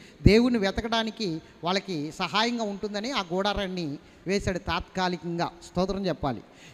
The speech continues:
ఇప్పుడు దేవుణ్ణి కలుసుకోవడానికి ఆ గుడారంలోకి వెళ్ళేవాడట ఒంటరిగా.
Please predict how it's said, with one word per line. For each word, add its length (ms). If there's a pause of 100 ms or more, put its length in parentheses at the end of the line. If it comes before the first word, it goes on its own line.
ఇప్పుడు 240
దేవుణ్ణి 680
కలుసుకోవడానికి 840
ఆ 80
గుడారంలోకి 560
వెళ్ళేవాడట 460
ఒంటరిగా. 680